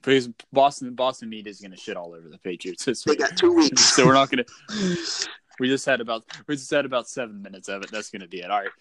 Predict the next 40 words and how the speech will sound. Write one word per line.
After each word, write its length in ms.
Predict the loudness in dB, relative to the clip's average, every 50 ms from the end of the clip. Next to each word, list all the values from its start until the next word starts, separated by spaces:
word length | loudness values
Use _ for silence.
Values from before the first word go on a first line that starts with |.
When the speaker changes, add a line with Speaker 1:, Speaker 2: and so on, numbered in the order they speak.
| _ _ _ _ _ _
Speaker 1:
So, 320 | -4 -2 0 0 0 -2 -8 -16 -20 _ _ _ _ _ _ -20 -20 -14 _
uh, 60 | -10 -10 -8
if 220 | -8 -10 -6 -2 -2
anyone 320 | -2 0 0 -2 -4 -4
follows 400 | 0 2 2 4 4 2 0 -4
us, 160 | -8 -10 -10 -10
which 220 | -10 -10 -10 -12
if 140 | -16 -12 -8
you're 100 | -8 -6
listening, 280 | -6 -8 -10 -12 -14
you 40 | -14 -10
definitely 380 | -10 -10 -10 -10 -12 -16 -16 -12
follow 200 | -10 -10 -10 -10
us 120 | -10 -14 -14
on 100 | -16 -14
Twitter. 220 | -12 -10 -8 -4
Yesterday, 460 | 0 0 0 0 0 -2 -2 -2 -2
Tony 320 | -2 -4 -6 -8 -6 -6 -8
Dungy 460 | -8 -10 -10 -12 -12 -16 -16 -18 -18 _ _ _ _ _ _ _ _ _ -8
tweets 380 | -2 0 2 2 2 0 -2 -2
out, 280 | -2 -2 -2 -6 -8 _ _ _ _ _ _ _ _ _ _ _ -12
uh, 160 | -10 -10 -10
"Titans 400 | -8 -8 -6 -6 -6 -6 -8 -10
gonna 160 | -10 -8 -8 -6 -8
upset 280 | -8 -10 -10 -12 -12
the 80 | -12 -12
Patriots," 580 | -10 -8 -8 -8 -8 -10 -10 -10 -10 -10 -10 -10
which 340 | -8 -8 -8 -10 -12 -14 -8
we 160 | -4 -2 -2
start 280 | 0 2 2 2 2 0
trolling 300 | -2 -6 -6 -4 -4 -6
him, 160 | -6 -8 -8 -8
which 220 | -10 -10 -8 -6
now 320 | -2 0 2 2 2 0
is 160 | -2 -8 -10 -6
not 220 | -4 -2 -2 -4
a 40 | -6
very 180 | -8 -8 -8
good 240 | -6 -4 -4 -4 -2 0
look, 220 | 2 2 2 2